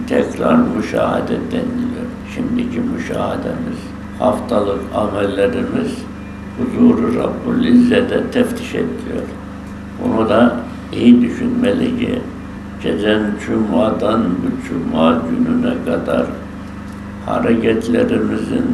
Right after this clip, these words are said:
ne kadarını Allahu Teala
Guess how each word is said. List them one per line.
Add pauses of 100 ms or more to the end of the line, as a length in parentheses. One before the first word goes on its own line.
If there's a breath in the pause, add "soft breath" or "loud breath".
(100)
ne
kadarını (600)
Allahu
Teala